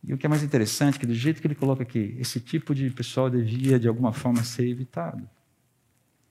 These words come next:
Enquanto permanecesse insistindo na forma, nessa forma de viver. O que Paulo tá sugerindo aqui é que na igreja existe tanto cristãos fiéis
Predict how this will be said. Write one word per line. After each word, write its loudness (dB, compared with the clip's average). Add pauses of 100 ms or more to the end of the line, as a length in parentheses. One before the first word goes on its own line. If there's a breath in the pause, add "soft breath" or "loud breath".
(2250)
Enquanto 2
permanecesse 2 (400 loud breath)
insistindo 2 (300 soft breath)
na 0
forma, 2
nessa 0
forma -4
de -8
viver. -10 (1500 soft breath)
O -20
que 0
Paulo 4
tá 2
sugerindo 6
aqui 4 (140)
é -4
que 2
na 6
igreja 4
existe 0
tanto 2
cristãos 2
fiéis 0